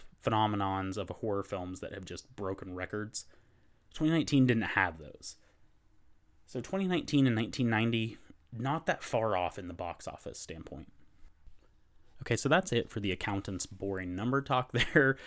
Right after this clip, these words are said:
Hopefully you found that interesting. I think it's really interesting to see which films charted from top to bottom, where they ranked overall, and how the overall horror industry was doing at the time. For the last part of this episode,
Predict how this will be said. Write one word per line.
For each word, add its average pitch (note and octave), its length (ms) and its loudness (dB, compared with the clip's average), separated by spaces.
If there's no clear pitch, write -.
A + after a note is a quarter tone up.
Hopefully G3+ 320 4
you C3+ 100 4
found G#2+ 240 8
that G2+ 120 4
interesting. G2 520 -2
I G2 100 -4
think C#3 160 -2
it's G#2+ 200 -6
really G2 240 -4
interesting F#2 420 -10
to F#2 80 -8
see F#2 600 -8
which G#2+ 320 -4
films F#2 960 -4
charted A2+ 360 0
from G2 160 -10
top F#2+ 240 -6
to G2+ 60 -4
bottom, F2+ 320 -6
where G#2 160 -4
they F#2+ 420 -2
ranked F#2+ 360 -4
overall, F#2+ 640 -4
and G#2+ 360 -6
how B2 320 0
the A2+ 160 -2
overall F#2+ 600 -2
horror G#2+ 200 -2
industry F#2 360 -10
was E2+ 100 -12
doing D#2+ 160 -14
at C#2+ 80 -20
the - 80 -20
time. C2 320 -18
For B2+ 320 4
the G#2+ 160 2
last G2 340 0
part D#3 140 0
of D#3+ 40 -4
this D#3+ 140 -4
episode, D3 520 2